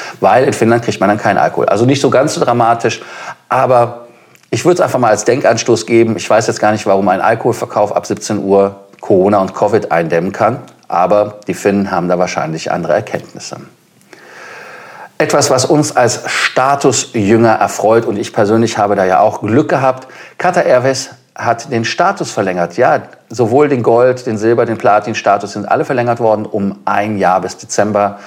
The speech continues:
zwanzig zweiundzwanzig. Das Schöne ist, es sind auch die gematchten Status. In zwanzig zwanzig gab es ja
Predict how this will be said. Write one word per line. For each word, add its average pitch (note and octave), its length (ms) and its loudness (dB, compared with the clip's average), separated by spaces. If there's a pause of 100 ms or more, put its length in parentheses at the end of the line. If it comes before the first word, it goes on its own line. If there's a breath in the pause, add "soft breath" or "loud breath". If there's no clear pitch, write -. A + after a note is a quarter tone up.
(140)
zwanzig G#2+ 480 -4
zweiundzwanzig. F#2+ 1000 -4 (640 loud breath)
Das G2+ 160 0
Schöne F3 300 2
ist, G#3 340 -2
es A#2+ 80 -4
sind B2 240 -4
auch - 180 0
die C3 100 -8
gematchten G2 460 -2
Status. C#3+ 400 0
In G2+ 100 -6
zwanzig A2 640 -4 (280)
zwanzig A#2 480 -2
gab A#2+ 260 2
es - 180 -4
ja B2 340 2